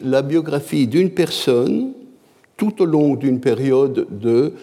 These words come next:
euh, quatre cents ans. Bon, là, quatre cents, quatre siècles vaut pour l'éternité.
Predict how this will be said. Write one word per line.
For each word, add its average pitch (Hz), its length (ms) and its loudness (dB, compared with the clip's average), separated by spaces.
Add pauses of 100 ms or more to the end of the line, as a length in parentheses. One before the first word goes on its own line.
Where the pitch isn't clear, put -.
(300)
euh, 101 560 0
quatre 143 320 0
cents 120 480 0
ans. 104 220 -2
Bon, 95 280 -4
là, 104 480 -6
quatre 107 320 -6
cents, 120 320 -2
quatre 113 280 -4
siècles 131 680 0 (260)
vaut 131 380 0
pour 110 400 -4
l'éternité. 113 960 -2